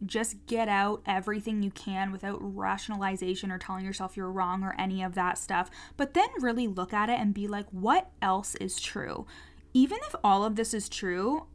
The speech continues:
I feel like a fraud, so I must be a fraud. Um, what else is true?"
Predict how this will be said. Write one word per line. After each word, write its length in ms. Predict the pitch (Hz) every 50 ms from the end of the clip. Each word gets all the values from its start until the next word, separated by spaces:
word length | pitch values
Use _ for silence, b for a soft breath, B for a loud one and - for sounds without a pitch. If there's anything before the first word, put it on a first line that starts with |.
| - -
I 340 | 202 196 190 190 190 196 208
feel 260 | 202 - 226 208 202
like 180 | 208 196 196
a 60 | 202 196
fraud, 680 | - - - - - 175 170 165 175 190 220 240 220
so 400 | - - - - 196 190 190 - -
I 160 | 180 180 190
must 320 | 190 180 175 190 - -
be 140 | - 202 190
a 80 | 180 180
fraud. 640 | - - 175 143 151 - 196 214 233 285 349 - B B B B B B B B -
Um, 760 | - 202 190 185 185 180 - - 233 226 233 240 220 226 - - - - - - - - - - - - - - - -
what 180 | 294 359 -
else 180 | - 302 302 -
is 140 | 247 208 -
true?" 380 | - - - - - - 240